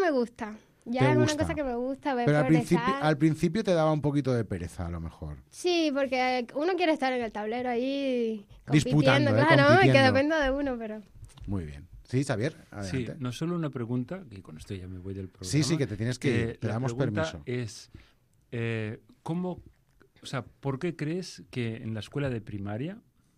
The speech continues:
Speaker 3: y obviamente si empiezas por ahí, luego ya en la secundaria, en la escuela de primaria, todos los niños y niñas de todas las escuelas deberían jugar todos los cursos, en, a los seis años, a los siete, a los ocho, nueve, diez, once, a los doce, todos los años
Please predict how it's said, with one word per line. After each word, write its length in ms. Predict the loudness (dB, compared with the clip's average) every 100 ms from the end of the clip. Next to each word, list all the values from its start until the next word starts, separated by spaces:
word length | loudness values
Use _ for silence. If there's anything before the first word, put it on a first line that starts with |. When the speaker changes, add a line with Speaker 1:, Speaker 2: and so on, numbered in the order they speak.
| _ _ -16
Speaker 3:
y 140 | -14
obviamente 360 | -12 -10 -8 -8
si 100 | -10
empiezas 320 | -12 -12 -16
por 140 | -12 -10
ahí, 160 | -8
luego 240 | -8 -10 -10
ya 180 | -10
en 80 | -10
la 80 | -12
secundaria, 420 | -14 -14 -12 -12 -10
en 60 |
la 60 | -10
escuela 180 | -6 -6
de 20 |
primaria, 380 | -4 -4 -4 -8 -14 -10
todos 300 | -8 -6 -8
los 160 | -6
niños 340 | -4 -4 -6 -12
y 100 | -10
niñas 640 | -6 -2 -2 -2 -4 -10 -14
de 200 | -14 -14
todas 400 | -10 -8 -8 -8
las 120 | -10
escuelas 600 | -12 -8 -4 -4 -6 -2 -4 -4 -14
deberían 480 | -6 -4 -2 -4 -6
jugar 340 | -8 -6 -6
todos 340 | -8 -6 -2 0
los 160 | -2 -6
cursos, 460 | -8 -8 -10 -12
en, 180 | -12 -14 _ -14
a 80 | -10
los 100 | -6
seis 180 | -4
años, 220 | -4 -4 -6
a 80 |
los 140 | -10 -10
siete, 240 | -12 -10
a 20 |
los 140 | -12 -10
ocho, 220 | -12 -10
nueve, 240 | -10 -8 -6
diez, 200 | -8 -10 _ _
once, 300 | -10 -10 -12
a 40 |
los 120 | -12 -12
doce, 220 | -12 -14
todos 260 | -8 -6
los 100 | -6 -6
años 280 | -8 -10